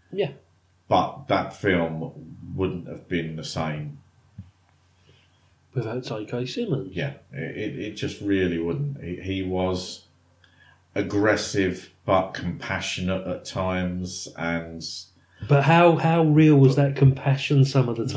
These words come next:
Speaker 2: Yeah,
Speaker 1: What's
Speaker 2: yeah,
Speaker 1: going
Speaker 2: that,
Speaker 1: on
Speaker 2: that,
Speaker 1: in
Speaker 2: that's
Speaker 1: his
Speaker 2: it. It,
Speaker 1: mind?
Speaker 2: it's,
Speaker 1: It's
Speaker 2: it's figuring out whether he was bullying or pushing, or
Speaker 1: Was he genuine?
Speaker 2: as I said earlier, living vicariously through him by, "Right,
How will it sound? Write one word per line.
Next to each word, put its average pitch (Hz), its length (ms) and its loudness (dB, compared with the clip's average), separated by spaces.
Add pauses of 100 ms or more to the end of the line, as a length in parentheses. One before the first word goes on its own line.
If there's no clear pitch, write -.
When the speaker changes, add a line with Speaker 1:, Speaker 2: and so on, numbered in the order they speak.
Speaker 2:
Yeah, 101 300 4 (240)
Speaker 1:
What's 185 260 6
Speaker 2:
yeah, 90 80 6
Speaker 1:
going 156 300 8
Speaker 2:
that, 156 80 8
Speaker 1:
on 151 160 6
Speaker 2:
that, 139 60 8
Speaker 1:
in 139 60 10
Speaker 2:
that's 131 240 10
Speaker 1:
his 139 120 2
Speaker 2:
it. 139 100 10
It, 151 80 10
Speaker 1:
mind? 151 220 6
Speaker 2:
it's, 117 320 4 (160)
Speaker 1:
It's - 340 -8
Speaker 2:
it's - 320 -4
figuring 117 640 2
out 104 280 -2
whether 95 360 4
he 98 140 0
was 95 180 -2
bullying 117 720 0
or 90 240 0
pushing, 92 760 -2 (560)
or 92 760 4
Speaker 1:
Was 131 160 6
he 139 100 10
genuine? 127 640 4
Speaker 2:
as 101 160 2
I 98 80 2
said 98 260 2
earlier, 95 480 2 (480)
living 95 420 0
vicariously 98 840 2
through 87 340 0
him 85 320 -4
by, 82 340 -2 (420)
"Right, 80 280 0